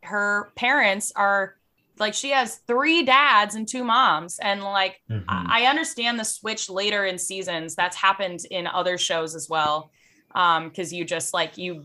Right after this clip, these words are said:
Speaker 1: do a first season and you're like, "Oh, this is gonna be, you know, we're gonna do three seasons of this." And then you end up in season
Speaker 2: Mm-hmm.
Speaker 1: six and you're like, "Oh, fuck, we don't have the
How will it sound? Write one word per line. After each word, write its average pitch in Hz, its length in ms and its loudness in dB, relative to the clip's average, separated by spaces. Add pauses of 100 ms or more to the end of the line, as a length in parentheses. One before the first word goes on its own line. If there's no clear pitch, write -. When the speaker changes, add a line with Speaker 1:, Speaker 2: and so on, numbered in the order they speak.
Speaker 1:
do 190 240 0
a 160 260 -2 (340)
first 214 340 0
season 170 380 -4
and 165 100 -6
you're 160 160 -4
like, 160 240 0
"Oh, 240 160 4
this 208 200 -4
is 180 120 -8
gonna 170 220 -2
be, 160 440 -6 (100)
you 175 140 -4
know, 147 180 2
we're 175 160 0
gonna 160 200 -2
do 135 160 -8
three 180 260 -4
seasons 147 340 -10
of 143 120 -12
this." 143 240 -6
And 151 80 -10
then 143 100 -8
you - 100 -12
end 160 160 -4
up 151 160 -2
in 147 120 -8
season 143 300 -10
Speaker 2:
Mm-hmm. 98 120 -4
Speaker 1:
six 156 280 -8
and 147 100 -8
you're 143 140 -2
like, 139 220 -4
"Oh, 156 140 -8 (140)
fuck, 185 240 0
we 165 100 -4
don't 160 140 -4
have 156 200 -6
the 139 220 -10